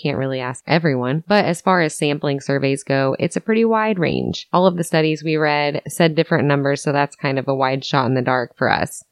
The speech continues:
So is it possible that all of these people experience this sensation as a result of perfect alignment of the parallel universes? The concept of a multiverse is not limited to sci-fi nerds and comic fans. Scientists and theoretical physicists alike believe in this theory.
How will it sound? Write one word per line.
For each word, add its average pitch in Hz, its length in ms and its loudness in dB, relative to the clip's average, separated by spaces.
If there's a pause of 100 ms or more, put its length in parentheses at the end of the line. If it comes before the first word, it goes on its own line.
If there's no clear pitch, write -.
(140)
So 208 140 2
is 214 120 6
it 208 100 2
possible 180 520 0
that 156 220 -2
all 185 160 2
of 202 100 -2
these 180 200 0
people 185 240 0
experience 156 600 -2
this 170 200 -2
sensation 151 520 -2
as 143 160 -4
a 156 60 -4
result 143 380 -2
of - 140 -6
perfect 151 360 -4
alignment 139 640 -2
of 139 100 -4
the 139 80 -6
parallel 131 640 -6
universes? 156 840 -4 (120)
The 185 80 0
concept 247 360 2
of 220 120 2
a 196 60 0
multiverse 170 840 0
is 175 160 4
not 190 240 4
limited 160 420 2
to 170 160 2
sci-fi 165 580 0
nerds 190 340 2
and 214 120 0
comic 156 360 -2
fans. 160 320 -4 (360)
Scientists 220 640 -2
and 156 220 -2
theoretical 220 580 0
physicists 190 680 -2
alike 147 560 -2
believe 156 300 0
in 151 100 0
this 147 140 -4
theory. - 420 -6